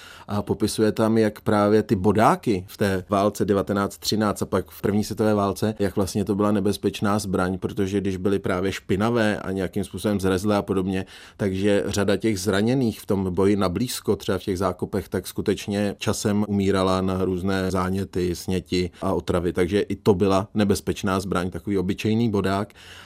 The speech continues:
A v těch dalších fázích bojových konfliktů tak víme o fosgenu, různých chemických látkách, které byly využívány na bojištích celého světa.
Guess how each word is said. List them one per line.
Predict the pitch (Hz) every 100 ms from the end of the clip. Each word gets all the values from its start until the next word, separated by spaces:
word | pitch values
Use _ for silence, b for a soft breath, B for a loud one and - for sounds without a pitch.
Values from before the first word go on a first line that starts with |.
| B
A | 110 110 113 110
v |
těch | - 127
dalších | 117 120 - 139 135 -
fázích | 123 123 117 135 139 - -
bojových | 113 123 127
konfliktů | - 120 - 131 - 131
tak | 123
víme | 113 113 123 120
o | 123 123 120 117
fosgenu, | - 110 107 101 113 110 110 110
různých | 104 104 107 104
chemických | 113 104 101 - 117 113 -
látkách, | 104 101 101 - - 104 101 98 -
které | 110 104
byly | 104
využívány | 98 101 104 104 104
na | 104 101 101
bojištích | 95 98 95 - 98
celého | - 101 95 92
světa. | - 90 87